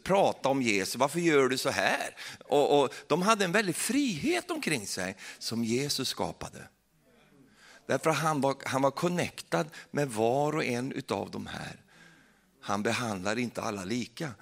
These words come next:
Han behandlar alla personligt. Amen.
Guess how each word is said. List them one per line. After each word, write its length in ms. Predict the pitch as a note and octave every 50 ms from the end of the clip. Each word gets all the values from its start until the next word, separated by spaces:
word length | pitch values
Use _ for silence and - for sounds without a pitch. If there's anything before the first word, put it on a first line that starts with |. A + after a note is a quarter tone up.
| - - - -
Han 200 | - - G2 G#2
behandlar 480 | G#2 G2+ F2+ A2 G2+ F#2+ F#2 F2+ F2+ G2
alla 340 | G2+ G2 G2+ G2 F2+ E2+
personligt. 760 | - - F#2+ E2+ - - A2 A2 A2 F#2+ - - - - - - - - - - - - - _ _ - _
Amen. 540 | - F2+ F#2+ F#2+ F2+ F#2 G#2+ A#2 B2 A#2+